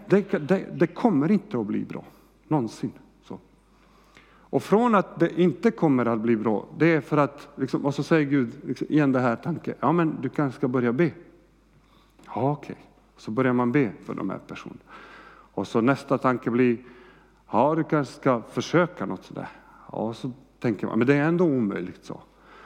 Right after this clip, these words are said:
Och till slut är inför den här julen då, så där si-, sista julen som vi firade, så sitter jag på soffan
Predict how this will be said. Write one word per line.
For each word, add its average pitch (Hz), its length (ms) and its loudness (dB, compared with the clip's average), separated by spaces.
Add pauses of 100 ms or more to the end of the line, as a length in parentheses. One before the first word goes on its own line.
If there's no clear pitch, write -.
(320)
Och 139 160 0
till 147 100 -6
slut 220 360 2
är 165 120 2
inför 160 300 2
den 147 160 2
här 165 160 2
julen 131 520 0
då, 76 200 -4 (260)
så - 160 -14
där 95 100 -4
si-, 131 260 -4
sista - 400 -6
julen 107 340 -4
som 104 240 -8 (160)
vi - 140 -10
firade, 92 460 -4 (960)
så - 100 -20
sitter 180 380 2
jag 170 480 0
på 113 100 -4
soffan 156 560 0